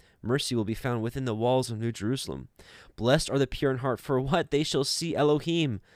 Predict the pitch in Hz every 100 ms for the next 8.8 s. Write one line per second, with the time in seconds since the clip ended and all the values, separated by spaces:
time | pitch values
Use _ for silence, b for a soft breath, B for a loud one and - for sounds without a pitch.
0 | b b b 127 165 127 131 127 131 175
1 | 147 123 127 143 139 123 120 127 127 131
2 | 123 135 131 113 135 131 113 - - 123
3 | 127 - 135 156 151 101 95 - - b
4 | b b - 113 110 104 101 - 170 156
5 | 131 113 127 107 - 127 131 123 120 b
6 | b b - 131 131 113 110 - - _
7 | 117 120 104 107 104 107 101 92 95 80
8 | - - 104 - - 101 95